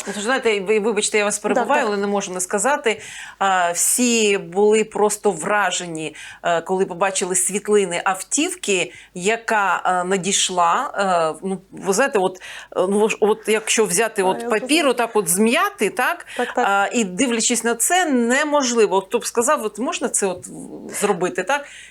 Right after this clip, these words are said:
Speaker 1: Ні, не можна. І ви зробили
Speaker 2: Так.
Speaker 1: майже нову автівку, знаєте, як то, як кульку надули, і вона така вже стала така красива,
Speaker 2: Так.
Speaker 1: як і, ма-, мабуть, ще краще, ніж була.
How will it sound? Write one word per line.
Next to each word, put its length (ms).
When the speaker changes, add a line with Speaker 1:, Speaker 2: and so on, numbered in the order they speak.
Speaker 1:
Ні, 240
не 120
можна. 560
І 120
ви 320
зробили 960
Speaker 2:
Так. 140
Speaker 1:
майже 440
нову 340
автівку, 480
знаєте, 260
як 140
то, 140
як 220
кульку 380
надули, 440
і 40
вона 220
така 220
вже 160
стала 280
така 240
красива, 420
Speaker 2:
Так. 80
Speaker 1:
як 160
і, 40
ма-, 120
мабуть, 280
ще 100
краще, 340
ніж 160
була. 380